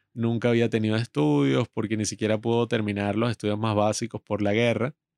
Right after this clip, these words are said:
pero, mm, dije que no importaba y escribió en una hoja de papel unas palabras tan sencillas, pero que a la misma vez me hacen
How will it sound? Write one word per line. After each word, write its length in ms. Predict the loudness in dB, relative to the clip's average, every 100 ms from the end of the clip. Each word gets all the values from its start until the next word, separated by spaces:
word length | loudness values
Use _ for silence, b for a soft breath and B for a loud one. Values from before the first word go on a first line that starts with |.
| _ _ _ _ _ _ _
pero, 520 | 0 2 4 4 2
mm, 260 | 0 -6 -16 _ _ _ _ _ _ _ _
dije 300 | -4 -2 0
que 100 | 0
no 60 | 0
importaba 680 | -2 -2 -2 2 2 4 2
y 60 |
escribió 420 | -2 -2 0 2
en 80 | 0
una 200 | 0 0
hoja 200 | 0 0
de 60 | -2
papel 580 | -6 -2 0 0 -4 -10 _ _ _ _ _ _ _ _ _ _ _ _ _ _ _ _
unas 220 | -4 -4
palabras 460 | 0 2 2 0 -2
tan 160 | -4
sencillas, 640 | -2 -4 -2 -2 0 -2 -2
pero 240 | -4 -4
que 100 | -4
a 40 | -4
la 340 | -4 -4 -6
misma 380 | -6 -4 -2 0
vez 300 | 0 -2 -6
me 140 | -6
hacen 640 | -4 -4 -6 -10 -10 -14